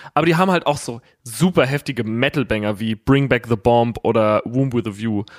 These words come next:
Und dafür hab ich die immer geliebt. Und ich war tatsächlich vor, mm, lass mich nicht lügen, zwei Jahren,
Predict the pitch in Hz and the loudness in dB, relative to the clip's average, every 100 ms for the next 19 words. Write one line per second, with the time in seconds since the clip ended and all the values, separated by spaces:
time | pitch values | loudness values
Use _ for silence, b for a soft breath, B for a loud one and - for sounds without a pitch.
0 | B - 135 160 180 190 170 147 156 143 | B -4 0 0 2 0 -2 -4 -4 -2
1 | 139 151 - 135 131 147 151 156 170 170 | -4 -6 -8 -10 -2 -2 -2 -4 -4 -4
2 | - 160 170 170 165 - _ 175 185 196 | -4 0 2 2 -2 -8 _ -8 -4 -2
3 | 196 185 190 202 196 190 202 190 202 196 | 0 2 0 -2 -4 -4 -6 -4 -6 -8
4 | - 160 170 170 143 135 160 | -6 0 2 2 2 2 -2